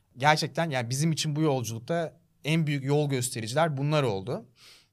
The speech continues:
Ve siz de bunu bildiğiniz için hep bize soruyorsunuz. Hani biz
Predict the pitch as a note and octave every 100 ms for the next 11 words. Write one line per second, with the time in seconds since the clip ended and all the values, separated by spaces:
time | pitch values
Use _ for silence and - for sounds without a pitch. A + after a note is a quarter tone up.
0 | _ _ _ _ C3 C#3 F3 E3+ E3 E3
1 | D#3+ D#3 D#3+ D#3+ - D#3+ D#3+ C#3+ C#3+ D3+
2 | C3+ B2+ A#2+ G2 F#2 F#2 G2 G#2